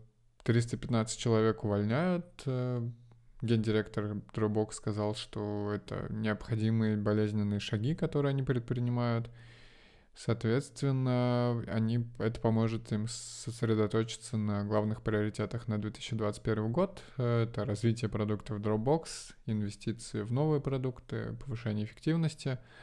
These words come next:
Соответственно, они, видимо, решили, что действительно какие-то сотрудники лишние, им больше не нужны или не так эффективны.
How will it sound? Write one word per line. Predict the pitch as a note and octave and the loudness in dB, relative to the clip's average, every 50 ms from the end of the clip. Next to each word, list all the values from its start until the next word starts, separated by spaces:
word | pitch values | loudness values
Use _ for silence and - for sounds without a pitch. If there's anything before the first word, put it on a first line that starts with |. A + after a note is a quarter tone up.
| - - - - - - - - - | -20 -20 -20 -20 -20 -20 -20 -12 -2
Соответственно, | - A#2 A#2 B2+ C#3+ C#3+ - - C#3 C3+ C3 | -2 0 2 2 0 0 2 0 2 2 4
они, | A#2+ A2+ A#2 B2 | 4 2 2 2
видимо, | C3 B2 A#2 A#2 A#2 A2+ G#2+ | 2 2 2 2 2 2 0
решили, | G#2 A2 - - A2+ A2+ A2+ A#2 | -2 -4 -4 -2 -2 0 0 -2
что | A#2 - - - G#2+ | -4 -4 -4 -4 -2
действительно | G#2 G#2 A2 - - A#2+ A2+ - - A#2 A2+ | -2 -4 -6 -8 -10 -10 -6 -4 -2 -2 -2
какие-то | A2+ - - - - G#2+ | -4 -6 -10 -6 -6 -6
сотрудники | - - B2 A#2+ A2 A2 G#2+ A2 A2 A2+ - A#2 | -4 -4 -4 -2 0 -2 0 -2 -4 -6 -4 -4
лишние, | A2+ D#3+ G3 - - - E3 D#3 | -4 -4 -4 -6 -4 -2 0 0
им | C#3+ C3 A#2+ | 2 0 0
больше | A2 G#2+ G#2 A2 - - | 0 0 -2 -2 -4 -4
не | A2 G#2+ | -2 -2
нужны | G#2+ A2 A2 G#2+ A2 A2+ A#2+ B2 B2 A2+ | 0 0 0 0 2 2 2 2 2 0
или | G#2+ G#2+ G#2+ | -2 -2 -2
не | G#2+ G#2+ | -2 -2
так | G#2 - A2 - A#2 | 0 0 0 0 0
эффективны. | A2+ - A2+ - - - D#3 F#3 F#3+ E3+ D3+ C#3+ | -4 -4 -6 -8 -2 0 2 4 4 4 2 0